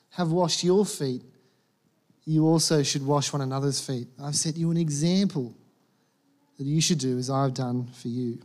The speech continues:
Occasionally during conversation, mostly outside these four walls, um, at a cafe or, um,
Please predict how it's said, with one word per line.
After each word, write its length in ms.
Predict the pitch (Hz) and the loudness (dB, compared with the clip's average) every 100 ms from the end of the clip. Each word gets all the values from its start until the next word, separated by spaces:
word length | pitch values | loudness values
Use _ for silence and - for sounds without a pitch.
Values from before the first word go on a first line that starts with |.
| _ _ _ _ _ _ _ _ _ _ _ _ _ _ _ _ - _ _ _ _ _ _ _ _ _ _ _ - | _ _ _ _ _ _ _ _ _ _ _ _ _ _ _ _ -20 _ _ _ _ _ _ _ _ _ _ _ -8
Occasionally 720 | 165 180 190 180 190 160 151 | 0 4 6 8 6 6 4
during 320 | 139 160 165 160 | 2 4 4 4
conversation, 920 | 160 151 143 156 165 - 147 147 135 - _ _ _ _ _ _ _ _ _ _ _ _ _ _ _ - | 4 4 6 6 6 4 2 -2 -4 -12 _ _ _ _ _ _ _ _ _ _ _ _ _ _ _ 2
mostly 340 | 240 233 202 185 | 4 6 6 6
outside 380 | 190 202 190 | 4 4 4
these 180 | 165 165 | 4 2
four 240 | - 170 160 | 4 4 6
walls, 600 | 165 190 240 - - - - | 6 6 4 0 -4 -8 -12
um, 460 | 170 143 143 143 139 - _ - | -8 -6 -6 -6 -10 -16 _ -16
at 100 | 139 | -12
a 160 | 139 127 - | -12 -12 -12
cafe 600 | - 147 - 156 156 147 | -4 -4 0 2 4 2
or, 220 | 131 127 120 _ - | -2 -6 -14 _ -14
um, 440 | 139 131 127 127 | -10 -8 -8 -10